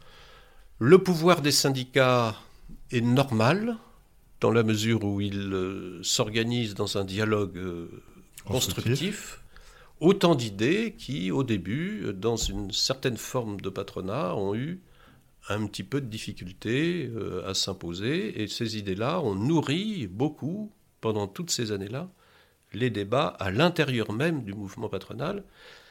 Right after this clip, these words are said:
Speaker 1: et même à l'intérieur du C N P F.
Speaker 2: Et aujourd'hui, donc trente ans après, puisque en fait, beaucoup de ces mouvements ont eu lieu entre soixante, soixante-dix, euh, quand je dis trente ans, cinquante ans après, finalement, est-ce qu'aujourd'hui
Speaker 1: Alors, la grande crise,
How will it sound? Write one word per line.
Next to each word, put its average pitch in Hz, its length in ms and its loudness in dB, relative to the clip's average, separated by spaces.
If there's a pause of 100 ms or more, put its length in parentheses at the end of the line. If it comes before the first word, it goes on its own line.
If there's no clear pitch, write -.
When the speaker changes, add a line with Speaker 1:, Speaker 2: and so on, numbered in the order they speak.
(240)
Speaker 1:
et 175 340 4
même 170 460 0 (220)
à 110 100 2
l'intérieur 147 720 2
du 104 100 -8
C - 140 -6
N 104 100 -6
P - 200 -6
F. - 260 -20 (840)
Speaker 2:
Et 127 120 6
aujourd'hui, 127 500 6
donc 98 300 -4
trente - 320 0
ans 107 100 4
après, 92 340 0
puisque - 200 -6
en 101 100 2
fait, 117 200 2 (120)
beaucoup 113 340 -2
de 113 60 -8
ces - 160 -8
mouvements 117 680 0
ont 107 100 -2
eu 98 120 0
lieu 120 500 0 (840)
entre 113 380 0
soixante, 123 640 4
soixante-dix, 107 840 -2
euh, 92 100 -6
quand 92 160 -4
je 85 40 -4
dis 90 120 -8
trente 95 260 -6
ans, 87 140 -4
cinquante 110 500 2
ans 95 60 2
après, 117 500 -2 (640)
finalement, 110 580 2
est-ce 104 140 2
qu'aujourd'hui 95 580 -2
Speaker 1:
Alors, 135 260 8
la 147 140 8
grande 180 340 8
crise, 120 600 0